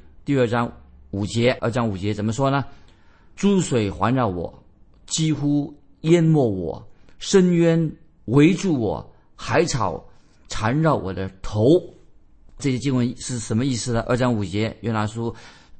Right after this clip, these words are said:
，“诸水环绕我，几乎淹没我。”意思就是说，我已经被水啊，整个淹没了，湿透了。那么深渊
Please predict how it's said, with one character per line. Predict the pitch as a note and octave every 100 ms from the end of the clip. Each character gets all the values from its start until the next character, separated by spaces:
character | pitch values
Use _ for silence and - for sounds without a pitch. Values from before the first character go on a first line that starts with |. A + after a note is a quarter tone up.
| -
，“诸 | - A3
水 | F3 A#2+
环 | G2 G2 B2
绕 | A2+
我， | F2 C#2 - - - _ - -
几 | F3+ D#3+
乎 | D#3 D#3 D#3
淹 | D#3
没 | D3+ B2
我。” | G2 D2+ - _ - - _ _ _
意 | B3+ A3
思 | E3+ F3
就 | D#3
是 | C3+
说， | A#2+ C3+ A#2+ - -
我 | C3+ D#3+
已 |
经 | C#3 C#3
被 | C3+
水 | G#2+ G2+ E2
啊， | D#2+ D#2+ - - _ - -
整 | - A#2 A2
个 | D#3
淹 | D#3+ F3+
没 | F3 D3
了， | G2 - -
湿 | - G#3+
透 | C#3+ G3+
了。 | A2 C#2 - - - -
那 | C#3
么 | D3
深 | C#3 G3+ G3
渊 | G3 G3